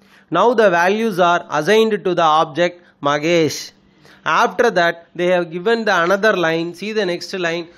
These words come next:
Praveen equal to Magesh. When this particular line is given, now the values of Magesh object is copied to the Praveen object. The values of Magesh object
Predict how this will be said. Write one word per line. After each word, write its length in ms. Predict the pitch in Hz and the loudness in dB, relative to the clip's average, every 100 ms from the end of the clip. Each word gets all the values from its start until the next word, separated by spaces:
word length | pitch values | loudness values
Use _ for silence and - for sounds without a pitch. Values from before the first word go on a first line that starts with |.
| _ - | _ -2
Praveen 400 | 165 180 233 233 | 0 2 2 2
equal 340 | 220 208 180 | 0 0 -2
to 160 | 175 202 | -2 -2
Magesh. 680 | 160 151 170 165 139 - - _ _ _ _ _ - - - | -2 -2 -2 -2 -4 -12 -18 _ _ _ _ _ -20 -14 -2
When 280 | 170 196 | 0 2
this 200 | 185 233 | 2 0
particular 560 | - 208 - 240 233 233 | 0 -2 0 -2 0 0
line 240 | 196 190 208 | 2 0 0
is 140 | 175 | -2
given, 540 | 156 175 151 160 160 160 - - | -4 -4 -2 -2 -4 -8 -18 -6
now 300 | 156 196 240 | 0 2 2
the 220 | 196 180 | 2 2
values 520 | 160 180 214 233 - | 0 0 0 -2 -4
of 200 | 196 156 | -4 -4
Magesh 600 | 156 160 165 190 190 - - | -6 -6 -2 -2 -4 -8 -6
object 600 | 156 170 151 170 175 - | -4 -2 -2 -2 -2 -6
is 200 | 180 175 | -8 -8
copied 640 | - 160 185 185 226 220 196 | 0 2 2 0 -2 -2 -4
to 100 | 180 | -4
the 340 | 160 160 160 - _ _ | 0 -2 -2 -8 _ _
Praveen 420 | 156 165 196 214 - | -2 2 2 0 0
object. 580 | 156 147 147 160 - - _ - - _ _ _ _ _ _ _ _ - - | -2 0 -2 -2 -4 -20 _ -20 -20 _ _ _ _ _ _ _ _ -20 -6
The 180 | 135 139 | 0 2
values 460 | 143 170 190 180 | 2 2 2 2
of 320 | 175 214 254 - - - | 2 2 0 -6 -20 -12
Magesh 480 | 143 151 165 208 214 | -4 -2 2 2 2
object 600 | 185 160 151 160 233 - | 2 0 0 -2 -2 -4